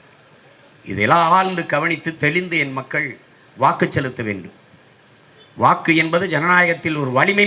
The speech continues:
மிக்க ஆயுதம். அதை அநீதிக்கு எதிராக என் அன்பு உறவுகள் ஏந்த வேண்டும். குறிப்பாக இளைய பிள்ளைகள், என்னிலும் இளைய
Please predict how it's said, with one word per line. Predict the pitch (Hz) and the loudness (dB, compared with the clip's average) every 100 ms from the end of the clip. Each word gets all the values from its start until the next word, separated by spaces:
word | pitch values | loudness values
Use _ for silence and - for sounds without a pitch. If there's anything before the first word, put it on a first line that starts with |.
| 208 | 0
மிக்க | 202 175 | 0 0
ஆயுதம். | 165 160 143 127 131 | 2 0 -4 -6 -2
அதை | 135 123 | -2 -2
அநீதிக்கு | 156 240 220 - 208 | -2 0 0 0 0
எதிராக | 196 190 175 170 147 - - - - | 2 2 2 0 -2 -6 -20 -20 -16
என் | 131 127 | -6 -6
அன்பு | 156 170 143 | -4 -6 -4
உறவுகள் | 160 156 143 127 | -4 -2 -4 -2
ஏந்த | 139 147 131 | -4 -6 -8
வேண்டும். | 113 92 - _ _ _ _ _ | -10 -12 -18 _ _ _ _ _
குறிப்பாக | 151 160 156 147 139 127 | -6 -2 -2 0 -2 -4
இளைய | 151 165 143 | -4 -2 -4
பிள்ளைகள், | 143 156 147 170 135 - - - - | -6 -4 -2 -4 -6 -16 -20 -10 -8
என்னிலும் | 190 202 190 170 | -8 -8 -6 -4
இளைய | 170 160 | 0 0